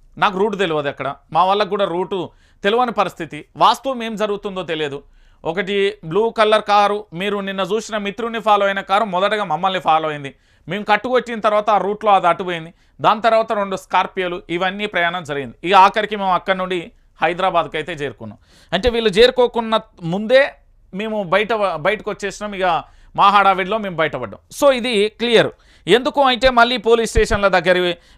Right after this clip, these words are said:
పో-, అంటే అక్కడ రూట్ సరిగ్గా తెలియకపోవడం వల్ల మొత్తానికి జరిగింది. ఒకవేళ అక్కడ ప్రాణ నష్టం జరిగి ఉంటే? నేనేమంటున్నానంటే రాష్ట్ర ముఖ్యమంత్రి యనుమల రేవంత్ రెడ్డి గారు, ఈరోజు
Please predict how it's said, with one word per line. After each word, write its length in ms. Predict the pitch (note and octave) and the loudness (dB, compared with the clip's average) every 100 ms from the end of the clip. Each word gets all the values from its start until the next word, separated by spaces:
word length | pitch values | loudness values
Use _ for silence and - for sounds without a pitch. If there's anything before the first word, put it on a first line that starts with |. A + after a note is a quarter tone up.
| _ | _
పో-, 100 | A3 | 4
అంటే 260 | G3+ G3+ B3+ | 4 6 4
అక్కడ 340 | A#3 A#3+ A3+ - | 4 4 2 0
రూట్ 420 | F3+ F3 C4+ C#4+ - | -2 -2 -2 -6 -4
సరిగ్గా 300 | A#3+ G#3+ A3 | -2 0 -2
తెలియకపోవడం 580 | A3 A3 G#3 G#3+ G#3 | 0 -2 -2 -2 -2
వల్ల 160 | G3+ A3 | -2 -2
మొత్తానికి 420 | A3+ G3+ G#3 G#3 | -4 -4 -6 -6
జరిగింది. 280 | D3 A#2+ - - | -8 -10 -10 -10
ఒకవేళ 360 | D3+ F#3+ G#3+ | -8 -6 -6
అక్కడ 180 | G#3+ G#3+ | -6 -6
ప్రాణ 320 | G3+ F3 F3+ | -6 -6 -6
నష్టం 320 | F#3+ F#3 G3 E3+ | -6 -8 -10 -8
జరిగి 200 | D#3+ D#3+ | -8 -10
ఉంటే? 280 | D#3+ F#3 G3+ _ _ _ _ _ _ _ _ _ _ _ _ _ _ _ - | -14 -18 -18 _ _ _ _ _ _ _ _ _ _ _ _ _ _ _ -2
నేనేమంటున్నానంటే 920 | G#3 A#3 C4 C#4+ C#4 B3+ A#3+ A3 C4 | 2 4 2 0 -2 -2 -4 -2 0
రాష్ట్ర 360 | A#3+ A#3+ - B3+ | 2 0 -2 -6
ముఖ్యమంత్రి 520 | B3 B3 A#3+ A3+ A3 | -4 -4 -4 -4 -4
యనుమల 300 | F3+ A3+ A#3+ | -4 -2 0
రేవంత్ 320 | G#3 G#3+ G3+ | 0 -2 -4
రెడ్డి 200 | F#3+ E3+ | -4 -4
గారు, 320 | D#3+ D3 F#3+ - _ _ _ - | -2 -2 -4 -12 _ _ _ -10
ఈరోజు 680 | F#3+ B3 B3 C4+ C#4+ B3+ C#4 | -2 4 4 4 2 0 0